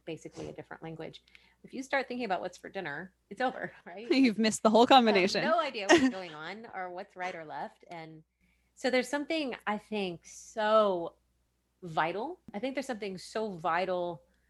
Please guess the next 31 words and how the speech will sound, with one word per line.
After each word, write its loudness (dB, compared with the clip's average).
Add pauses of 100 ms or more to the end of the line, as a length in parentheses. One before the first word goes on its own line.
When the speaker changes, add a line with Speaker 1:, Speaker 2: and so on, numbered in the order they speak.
(300)
Speaker 1:
to -8
dedicating -2
time -8
where -6
there -2
is -6
no -4
extracurricular -12
thought, -12 (320)
considering -10 (260)
what -14
we -6
do -8 (920)
in -8
our -6
crazy -12
time -14 (420)
of -20
twenty -14
twenty-one -14
and -12
our -12
phones -12
and -12
our -10
devices -12
and -14 (1120)
all 2
of -4
the -10
stimuli -12